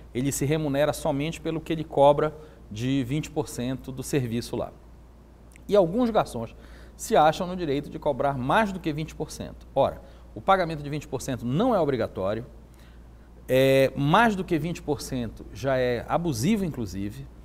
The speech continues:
e é ilegal a contratação de empregado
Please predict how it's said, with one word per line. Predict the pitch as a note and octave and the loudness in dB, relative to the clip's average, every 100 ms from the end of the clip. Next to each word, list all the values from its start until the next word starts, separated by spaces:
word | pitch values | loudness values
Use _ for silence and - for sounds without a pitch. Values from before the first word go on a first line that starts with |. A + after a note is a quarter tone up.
| - - - - - | -20 -20 -20 -20 -6
e | F3+ G3 A3+ - | 0 2 0 -2
é | E3 E3 - | -2 -4 -4
ilegal | A3+ C#4 B3+ B2 A2+ D#3+ D3 | -4 -2 -2 -2 2 4 4
a | |
contratação | - C3 C3 C3 A#2+ - C3+ C3 | 0 -4 -4 -2 -4 -4 -6 -4
de | A#2 | -4
empregado | D#3 D#3+ C3 G#2 D3+ D3 G#2+ | -4 -2 -2 2 4 2 -2